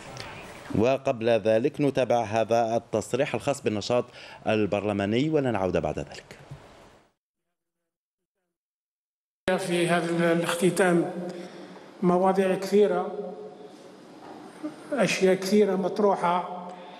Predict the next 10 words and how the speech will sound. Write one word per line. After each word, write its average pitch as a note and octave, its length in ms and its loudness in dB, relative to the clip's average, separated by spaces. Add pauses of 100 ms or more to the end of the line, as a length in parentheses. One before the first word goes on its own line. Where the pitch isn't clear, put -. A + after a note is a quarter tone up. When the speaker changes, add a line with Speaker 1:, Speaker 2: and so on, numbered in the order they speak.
(320)
Speaker 2:
تحديات F#3+ 680 2
كثيرة، G3 720 2 (600)
يبقى F#3+ 340 0
لنا G#3+ 160 4
فقط A3 600 -2 (640)
أن G#3 140 4
نتجند G3+ 680 2
كلنا A3 500 2 (1900)
كرجل G3+ 420 4
واحد F#3 560 4